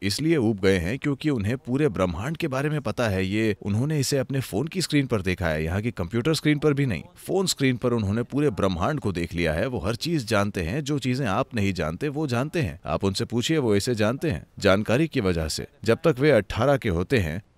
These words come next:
तब तक उनके पांच लव अफेयर हो चुके होते हैं और ख़त्म भी। पश्चिमी दुनिया में ये वैसा ही है, अब यहाँ भी वैसा होने लगा है, ठीक है? तो जब तक वे अठारह के होते हैं तब तक वे हर चीज़ देख चुके होते हैं जो आपको अपने शरीर, मन और भावनाओं के साथ देखने की ज़रूरत होती है, ठीक है?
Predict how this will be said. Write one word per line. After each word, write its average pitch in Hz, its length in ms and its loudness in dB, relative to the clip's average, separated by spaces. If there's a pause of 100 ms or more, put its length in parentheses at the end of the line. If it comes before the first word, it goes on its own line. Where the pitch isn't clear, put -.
(520)
तब 107 160 2
तक 113 120 2
उनके 104 240 -2
पांच 104 320 0
लव 95 180 4
अफेयर 117 280 4
हो 107 120 0
चुके 110 240 -4
होते 104 260 2
हैं 90 160 -4 (100)
और 151 140 0
ख़त्म 185 320 0
भी। 85 200 -2 (1080)
पश्चिमी 196 380 2
दुनिया 135 300 2
में 147 120 2
ये 135 140 6
वैसा 98 280 2
ही 92 160 2
है, 71 160 -6 (180)
अब 156 140 -2
यहाँ 143 220 6
भी 123 80 2
वैसा 95 260 2
होने 92 240 0
लगा 78 220 -2
है, 73 240 -8 (120)
ठीक 101 140 -4
है? 127 220 -2 (120)
तो 180 100 6
जब 160 200 6
तक 147 140 2
वे 135 140 4
अठारह 131 360 6
के 135 120 2
होते 95 280 2
हैं 110 160 2
तब 135 180 -2
तक 127 160 -2
वे 127 80 0
हर 113 160 2
चीज़ 160 260 0
देख 104 180 2
चुके 101 240 -4
होते 85 260 -2
हैं 98 140 0
जो 139 140 2
आपको 117 280 2
अपने 113 220 2
शरीर, 113 360 0
मन 104 180 0
और 104 140 2
भावनाओं 87 440 0
के 107 120 -4
साथ 101 200 0
देखने 95 340 -2
की 135 80 -4
ज़रूरत 117 400 0
होती 85 220 -4
है, 80 140 0
ठीक 98 260 -6
है? - 80 -4